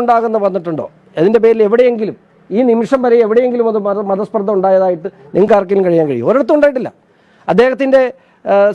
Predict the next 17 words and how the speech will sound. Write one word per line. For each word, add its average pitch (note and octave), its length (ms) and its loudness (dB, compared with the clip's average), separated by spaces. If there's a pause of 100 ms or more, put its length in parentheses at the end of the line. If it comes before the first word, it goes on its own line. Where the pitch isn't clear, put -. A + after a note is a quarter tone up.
സംസാരങ്ങളും A3+ 600 0
പ്രവർത്തികളും A3+ 460 -2 (140)
എല്ല-, A3+ 220 -8
കുറച്ച് A3+ 300 0
ഏറെക്കുറെ A#3+ 340 0
കേരള A#3+ 200 0
ജനതയ്ക്കുള്ള A3 440 -2
നല്ല G3+ 200 0
ബോധ്യമുണ്ട്. F3+ 320 -2 (220)
പക്ഷെ G#3+ 180 0
അദ്ദേഹം C4 260 2
പറഞ്ഞതിൻ്റെ C#4 380 0 (100)
കണ്ടന്റ് C4 400 2
എന്താണ്? G#3+ 220 -2 (760)
ഇവിടെയുള്ള B3+ 560 2 (220)
തീവ്രവാദ B3 440 2 (120)
സംഘടനകൾക്കെതിരെ A3 840 0